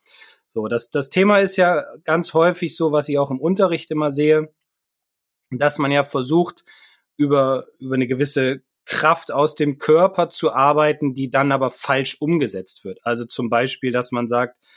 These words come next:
ich muss ja Richtung Ball schwingen, indem ich viel aus dem Oberkörper zuerst Richtung Ball mich bewege,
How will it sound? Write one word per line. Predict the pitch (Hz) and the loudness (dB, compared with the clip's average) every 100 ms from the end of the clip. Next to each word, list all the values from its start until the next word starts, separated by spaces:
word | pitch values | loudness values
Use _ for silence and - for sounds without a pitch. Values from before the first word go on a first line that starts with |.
| _ _ _ _ _ | _ _ _ _ _
ich | 123 147 | -6 0
muss | 160 156 | 2 2
ja | 139 | 2
Richtung | 143 143 123 | 0 -2 0
Ball | 127 147 165 | 2 2 2
schwingen, | - 151 143 | -2 0 0
indem | 131 135 | 0 0
ich | 135 | -2
viel | - 131 | -2 -2
aus | 135 | 0
dem | - 135 | 0 -2
Oberkörper | - 160 185 165 - 156 151 143 | 0 2 2 2 2 2 2 -2
zuerst | - 127 139 - | -2 -2 -2 -2
Richtung | 135 - 127 117 | -6 -4 -4 2
Ball | 131 165 | 2 2
mich | 160 - | 0 -4
bewege, | 135 127 139 135 139 | -6 -2 -2 0 -2